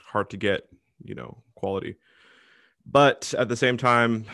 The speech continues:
oh, there's so many people in these states where Cookies isn't available and they're selling Cookies, right? They're using fake packaging. So,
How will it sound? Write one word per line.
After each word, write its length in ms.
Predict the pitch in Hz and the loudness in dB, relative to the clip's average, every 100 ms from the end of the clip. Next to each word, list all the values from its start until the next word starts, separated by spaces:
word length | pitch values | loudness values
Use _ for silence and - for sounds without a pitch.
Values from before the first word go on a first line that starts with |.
| - - | -16 -8
oh, 220 | 151 135 | 2 4
there's 160 | 123 - | 2 2
so 160 | 139 | 0
many 180 | 123 117 | 0 -2
people 420 | 117 117 117 110 | 0 -2 0 0
in 120 | 78 | -2
these 240 | 104 107 101 | 0 -2 -2
states 320 | - 113 107 | 0 0 2
where 80 | 104 | -4
Cookies 300 | - 110 110 | -2 -4 -2
isn't 280 | 107 110 107 | -2 -4 -4
available 500 | 104 107 110 104 92 | -2 0 0 0 0
and 120 | 101 | -2
they're 120 | 101 | -2
selling 360 | - 120 110 101 | 0 0 0 0
Cookies, 500 | - 110 98 92 - | -2 0 0 -4 -4
right? 260 | 101 101 107 - _ _ _ _ _ - | 0 2 0 -6 _ _ _ _ _ -8
They're 180 | 101 | -6
using 340 | 101 107 107 107 | -4 -6 -6 -8
fake 280 | 104 113 107 | 0 0 0
packaging. 720 | 139 123 123 117 117 113 110 _ _ _ _ | 0 0 -2 -2 -2 -2 -8 _ _ _ _
So, 480 | - 113 107 104 | -4 0 2 0